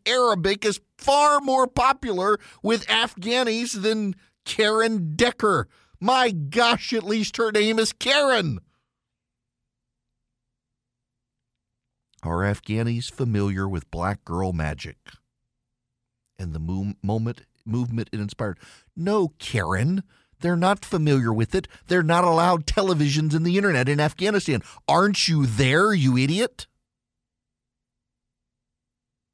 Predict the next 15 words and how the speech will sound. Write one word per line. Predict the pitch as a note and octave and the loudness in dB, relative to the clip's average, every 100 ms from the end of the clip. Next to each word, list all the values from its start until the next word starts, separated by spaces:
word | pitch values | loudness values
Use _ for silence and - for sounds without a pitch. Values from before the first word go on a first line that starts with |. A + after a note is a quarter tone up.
| _ _ _ _ _ _ _ _ - _ | _ _ _ _ _ _ _ _ -20 _
What's | F#3+ G#3 - | -2 -2 0
the | G3 | 0
most | F3+ G3+ - | 2 2 0
exciting | F3+ - F#3 G#3 G3 | -6 -2 -2 0 -2
sports | E3+ - - A3 - | -6 0 0 0 -2
match | E3+ D3 D3 | 0 0 0
you | F3 F3 | -2 0
remember, | F3+ F3+ A3 E3+ - | 2 2 2 2 2
Afghans? | C3+ C3+ - D3+ D3 F#3+ G#3 E3 - - _ _ _ _ _ _ _ _ _ _ _ _ _ _ _ _ - - | 2 0 0 0 0 0 0 -4 -8 -12 _ _ _ _ _ _ _ _ _ _ _ _ _ _ _ _ -20 -2
Beating | A2 A#3 B3 A#3+ | 2 2 4 2
the | A3 | 4
Russians | G#3 A3+ - D4 A3+ E3+ | 4 4 2 0 0 2
in | F3+ | 2
nineteen | F3 G#3 G3+ - G#3+ | 2 0 -2 -4 0
eighty, | G3+ A3+ G#3+ C3+ | 2 2 0 -2